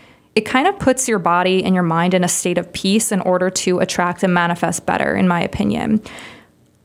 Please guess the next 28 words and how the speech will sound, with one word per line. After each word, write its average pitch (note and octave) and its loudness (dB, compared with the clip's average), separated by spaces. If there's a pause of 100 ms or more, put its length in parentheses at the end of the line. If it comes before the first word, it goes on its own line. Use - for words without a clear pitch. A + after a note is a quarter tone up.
(120)
Sometimes C4+ 2
I'll G#3+ 2
wake F3+ 2
up F#3+ 2
a F#3 2
bit F#3+ 2
earlier F#3 4
in A3 6
the G3 6
morning G3+ 2
and F#3 2
speak - -4
out F3+ 2
loud E3+ 0
to F#3 -2
the F3 0
universe F3+ 0
and F#3 2
pray F3+ 2
for - 0
the F3+ 2
things F3 0
I F3+ 2
really E3 0
want E3+ 2
to E3 0
manifest, - -2 (800)
especially D4+ 0